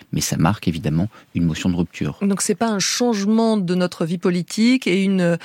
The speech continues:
Speaker 2: une, le fait que nos institutions seraient dépassées ?
Speaker 1: Non, en règle générale, on dépose des motions de censure, ce qui est normal dans un régime parlementaire, hein, c'est le fondement d'un régime parlementaire que le gouvernement puisse tomber quand le Parlement n'en veut plus. Eh bien,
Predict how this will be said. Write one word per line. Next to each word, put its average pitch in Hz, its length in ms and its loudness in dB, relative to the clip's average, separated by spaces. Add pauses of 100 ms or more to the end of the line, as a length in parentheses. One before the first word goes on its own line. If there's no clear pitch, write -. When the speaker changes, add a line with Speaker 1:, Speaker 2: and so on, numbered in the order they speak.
(300)
Speaker 2:
une, 165 800 0
le 175 100 0
fait 202 180 0
que 196 100 -2
nos 180 180 0
institutions 185 440 -2
seraient 202 200 -2
dépassées ? 180 500 0 (460)
Speaker 1:
Non, 151 240 6
en 104 160 2
règle 123 220 4
générale, 98 340 4
on 101 160 2
dépose 120 400 4
des 107 80 2
motions 87 240 0
de - 40 -6
censure, 165 280 2
ce - 40 -6
qui - 80 2
est - 20 6
normal 156 260 4
dans 135 160 4
un 123 60 4
régime 110 240 4
parlementaire, 110 480 2
hein, 90 80 2
c'est - 120 -2
le 78 60 -2
fondement 117 320 4
d'un 101 140 4
régime 95 260 2
parlementaire 85 420 0
que - 100 -6
le 110 40 0
gouvernement 104 320 2
puisse - 240 -4
tomber 113 340 2 (260)
quand 107 120 2
le 98 80 4
Parlement 101 600 2
n'en 104 140 2
veut 107 140 2
plus. 110 240 -4 (360)
Eh - 40 -2
bien, 135 300 2